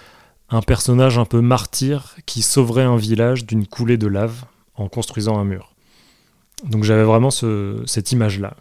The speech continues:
la coulée de lave, un, un héros qui arrive à construire un mur pour sauver un village et personne ne reconnaît, euh, que, qu'il est leur sauveur à tous. Et en fait, à partir de là, j'avais pas dit, j'avais, je savais pas que ça se passerait en Islande, par exemple.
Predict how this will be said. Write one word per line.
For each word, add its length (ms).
la 100
coulée 300
de 100
lave, 360
un, 840
un 180
héros 480
qui 160
arrive 220
à 80
construire 460
un 100
mur 220
pour 160
sauver 240
un 120
village 640
et 140
personne 480
ne 80
reconnaît, 600
euh, 300
que, 360
qu'il 260
est 100
leur 220
sauveur 360
à 60
tous. 400
Et 140
en 100
fait, 260
à 100
partir 300
de 80
là, 260
j'avais 240
pas 120
dit, 260
j'avais, 460
je 100
savais 240
pas 140
que 60
ça 80
se 80
passerait 260
en 80
Islande, 440
par 140
exemple. 460